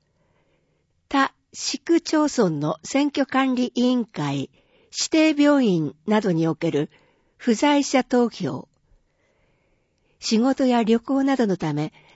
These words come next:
他市区町村に滞在している人や、指定病院、指定保護施設に入院、入所している人などは、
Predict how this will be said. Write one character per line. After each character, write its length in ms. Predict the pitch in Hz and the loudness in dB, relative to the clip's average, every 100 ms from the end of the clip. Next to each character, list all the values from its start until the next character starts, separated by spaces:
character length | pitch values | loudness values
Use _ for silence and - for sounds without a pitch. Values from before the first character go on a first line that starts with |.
| _ | _
他 180 | 294 285 | -2 0
市 220 | - - | -4 -6
区 220 | 269 233 | 0 0
町 260 | - 277 262 | 0 2 2
村 240 | - 196 | 2 0
に 220 | 156 156 - | 0 -4 -6
滞 240 | 233 240 | -2 0
在 220 | 226 226 | 2 0
し 120 | 220 - | -2 -2
て 100 | 214 | 0
い 100 | 196 | 0
る 120 | 208 | -2
人 260 | - 185 | -4 -2
や、 200 | 151 127 - _ _ _ _ _ - | -2 -4 -10 _ _ _ _ _ -12
指 380 | - 285 277 269 | -2 2 2 4
定 80 | |
病 240 | 262 240 175 | 4 4 2
院、 300 | 143 131 - _ _ _ | -2 -6 -10 _ _ _
指 160 | - - | -12 -2
定 260 | 294 285 269 | 2 4 2
保 140 | 262 | 0
護 140 | 277 285 | 0 0
施 120 | - | 0
設 240 | 277 208 | -2 0
に 200 | 165 135 _ _ _ 208 | -2 -4 _ _ _ 0
入 340 | 233 269 269 | 2 4 2
院、 320 | 254 226 214 - _ - | 0 -2 -4 -10 _ -2
入 280 | 214 269 285 | 2 4 2
所 180 | 262 254 | 0 -2
し 160 | - | -2
て 80 | 254 | 0
い 120 | 240 | 0
る 100 | 240 | -2
人 180 | - 226 | -2 0
な 140 | 208 | 0
ど 120 | 156 143 | 0 -2
は、 160 | 147 | -4